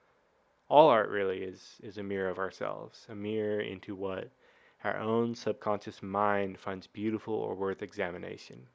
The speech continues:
And this, especially in relation to Jung and his psychology, is a manifestation of what we find beautiful and worthy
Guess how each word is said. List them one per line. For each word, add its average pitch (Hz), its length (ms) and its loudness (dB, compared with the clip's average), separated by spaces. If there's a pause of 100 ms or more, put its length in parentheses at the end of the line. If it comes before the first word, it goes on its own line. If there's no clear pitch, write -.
(280)
And 110 140 -2
this, 113 180 2
especially 123 540 2
in 113 80 -2
relation 104 360 -2
to 95 60 -6
Jung 101 460 2 (640)
and 101 120 -4
his 120 180 0
psychology, 107 640 -2 (260)
is 107 120 -8
a 107 40 -4
manifestation 107 640 0
of 98 80 -8
what 107 120 0
we 107 120 -4
find 104 480 -6
beautiful 120 500 -2
and 92 100 -8
worthy 101 520 -2